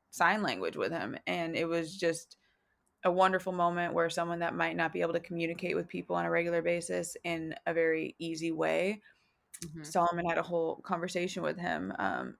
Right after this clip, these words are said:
Speaker 1: so things like that, that are, that stick with you for a long time and are really important, um, come out of those events.
Speaker 2: Yes, I agree. It's a good one. Um, well, this has been very fun, but you
Speaker 1: Yes.
Speaker 2: know, that, that leads us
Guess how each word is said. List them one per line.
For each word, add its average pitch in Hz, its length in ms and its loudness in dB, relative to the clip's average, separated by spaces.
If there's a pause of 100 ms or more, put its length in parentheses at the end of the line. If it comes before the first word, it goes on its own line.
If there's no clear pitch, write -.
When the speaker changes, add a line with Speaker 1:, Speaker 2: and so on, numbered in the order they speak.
(120)
Speaker 1:
so 196 180 0
things 196 260 -2
like 175 200 2
that, 165 280 4
that 165 160 2
are, 160 300 0
that 170 180 0
stick 180 300 -2
with 170 140 -2
you 160 160 -2
for - 140 -2
a 139 80 2
long 151 260 0
time - 360 0
and - 80 0
are - 140 2
really - 220 2
important, - 680 -4 (640)
um, - 360 -4 (360)
come 208 240 0
out 175 140 6
of 170 40 4
those 165 200 0
events. - 540 -8 (1400)
Speaker 2:
Yes, 151 300 -12
I 156 100 -6
agree. 151 420 -10 (100)
It's - 140 -18
a - 40 -20
good - 140 -18
one. 160 240 -12 (380)
Um, 190 400 2
well, 214 100 0
this 220 200 -2
has 392 120 -8
been 196 560 2 (300)
very 143 260 -6
fun, 240 380 -2 (720)
but 175 260 0
you 330 60 -4
Speaker 1:
Yes. 403 200 2
Speaker 2:
know, 151 120 0
that, 156 120 -6 (340)
that 160 200 -4
leads 165 240 -8
us 160 220 -6